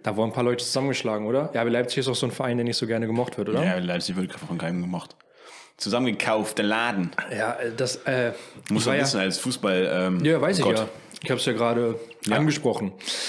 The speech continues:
Speaker 1: Äh, ich war gestern, hab ich dann so gemerkt, oh, irgendwas ist los, weil so viele Leute mit Bierflaschen rumgelaufen sind.
Speaker 2: Hast du das vom Fenster gesehen, oder was?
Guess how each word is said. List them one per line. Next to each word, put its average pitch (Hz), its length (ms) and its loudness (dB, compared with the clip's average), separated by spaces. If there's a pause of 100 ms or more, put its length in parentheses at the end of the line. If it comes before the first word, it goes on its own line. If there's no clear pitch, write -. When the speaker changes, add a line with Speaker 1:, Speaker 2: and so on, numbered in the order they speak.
(240)
Speaker 1:
Äh, 120 540 2 (260)
ich 117 100 -4
war 127 120 2
gestern, 156 600 2
hab 127 80 2
ich 127 100 2
dann 131 180 2
so 120 80 2
gemerkt, 120 480 0
oh, 127 200 0
irgendwas 151 260 2
ist - 100 -8
los, 151 240 2
weil 123 100 4
so 120 80 2
viele 131 200 2
Leute 131 220 4
mit 123 140 2
Bierflaschen 127 640 2
rumgelaufen 120 500 2
sind. 147 300 2 (160)
Speaker 2:
Hast 92 120 -8
du 92 40 -2
das 92 80 -2
vom 92 140 2
Fenster 98 320 0
gesehen, 87 260 2
oder 85 80 0
was? 85 160 -6